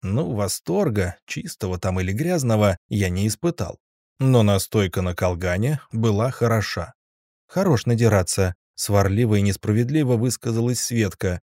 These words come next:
после чего обратилась к продавцу. «А где эта Манька обитает?» «Заводик на Центральной Базарной», —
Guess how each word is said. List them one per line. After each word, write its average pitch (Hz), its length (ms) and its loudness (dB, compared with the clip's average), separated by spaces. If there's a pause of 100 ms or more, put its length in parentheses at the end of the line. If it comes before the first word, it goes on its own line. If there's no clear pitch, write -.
(160)
после 104 360 0
чего 113 280 0
обратилась 107 560 2
к - 40 -16
продавцу. 104 640 0 (340)
«А 135 220 0
где 131 280 0
эта 208 160 -2
Манька 160 300 2
обитает?» 120 560 0 (440)
«Заводик 185 760 2
на 143 120 0
Центральной 143 520 2
Базарной», — 135 680 2